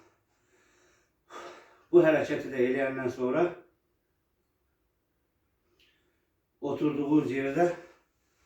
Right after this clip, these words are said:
bu da qılınclardan ötürüdür. Qurutma kletkalardan ötürüdür. Bütün sümüklərdən ötürü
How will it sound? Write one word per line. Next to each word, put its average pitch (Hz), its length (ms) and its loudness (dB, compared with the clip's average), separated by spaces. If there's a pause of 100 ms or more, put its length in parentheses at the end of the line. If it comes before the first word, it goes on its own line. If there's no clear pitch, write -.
(260)
bu 160 140 6
da - 120 2 (1200)
qılınclardan 139 760 0
ötürüdür. 156 440 0 (2500)
Qurutma 131 460 -2
kletkalardan 120 840 -2
ötürüdür. 143 420 -6 (420)
Bütün - 280 -10
sümüklərdən 113 840 -4
ötürü 131 200 -6